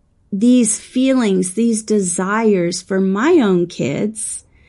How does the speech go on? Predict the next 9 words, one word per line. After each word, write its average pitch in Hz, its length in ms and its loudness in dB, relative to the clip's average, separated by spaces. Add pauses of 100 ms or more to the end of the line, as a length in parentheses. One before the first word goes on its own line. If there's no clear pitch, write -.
(440)
makes 233 400 0
me 247 240 4
realize 202 1000 0
how 262 300 -2
much 254 360 2
more 208 480 0
so 170 460 -4
God 180 540 -8
has 180 680 -6